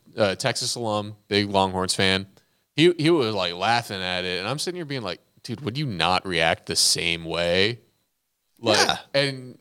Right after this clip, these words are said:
Speaker 1: and he went on, he, he made a decent point of, like,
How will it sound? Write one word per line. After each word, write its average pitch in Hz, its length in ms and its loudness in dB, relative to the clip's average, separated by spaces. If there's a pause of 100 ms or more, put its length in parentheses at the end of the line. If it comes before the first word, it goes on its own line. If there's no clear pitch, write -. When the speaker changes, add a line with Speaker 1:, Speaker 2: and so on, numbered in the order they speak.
(140)
Speaker 1:
and 139 160 2
he 160 140 2
went 160 200 4
on, 147 200 2
he, 180 80 -2 (180)
he 269 120 -6
made 302 200 -2
a 151 40 0
decent 110 380 -6
point 104 240 -4
of, 87 60 -6
like, 87 460 -2